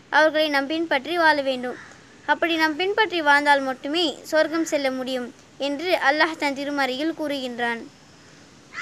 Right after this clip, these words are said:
சஹாபாக்கள் ஆயிஷா ரலியல்லாஹு அன்ஹு அவர்களிடம் முஹம்மது நபி ஸல்லல்லாஹு அலைஹி வஸல்லம் அவர்களின் வாழ்க்கை எவ்வாறு இருந்தது என்று கேட்டார்கள். அப்போது ஆயிஷா ரலியல்லாஹு அன்ஹு அவர்கள் கூறினார்கள், முஹம்மது நபி ஸல்லல்லாஹு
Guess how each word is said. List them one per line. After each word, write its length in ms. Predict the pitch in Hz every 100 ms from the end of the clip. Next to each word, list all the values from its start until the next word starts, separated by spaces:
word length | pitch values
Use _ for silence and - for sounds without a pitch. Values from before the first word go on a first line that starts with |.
| -
சஹாபாக்கள் 760 | 320 403 494 359 - 247 285 -
ஆயிஷா 360 | - 339 415 440
ரலியல்லாஹு 540 | 381 320 302 302 320 320
அன்ஹு 220 | 285 285
அவர்களிடம் 760 | 254 269 277 269 262 330 269 - - - - 302
முஹம்மது 260 | 330 339
நபி 180 | 311 302
ஸல்லல்லாஹு 480 | 330 320 339 370 440 370
அலைஹி 280 | 320 370 320
வஸல்லம் 260 | 330 302 285
அவர்களின் 400 | 277 277 285 262
வாழ்க்கை 440 | 285 349 330 285
எவ்வாறு 440 | 269 277 349 320
இருந்தது 560 | 285 269 269 247 254 233
என்று 260 | 262 247 247
கேட்டார்கள். 580 | 254 247 247 240 240 226 - - - - -
அப்போது 360 | 254 262 262
ஆயிஷா 240 | 262 277 330
ரலியல்லாஹு 540 | 294 277 269 269 277
அன்ஹு 240 | 269 269 277
அவர்கள் 360 | 262 254 262 254
கூறினார்கள், 680 | 277 269 262 269 320 277 - - - - -
முஹம்மது 260 | 277 294
நபி 200 | 294 285 302
ஸல்லல்லாஹு 480 | 294 294 320 359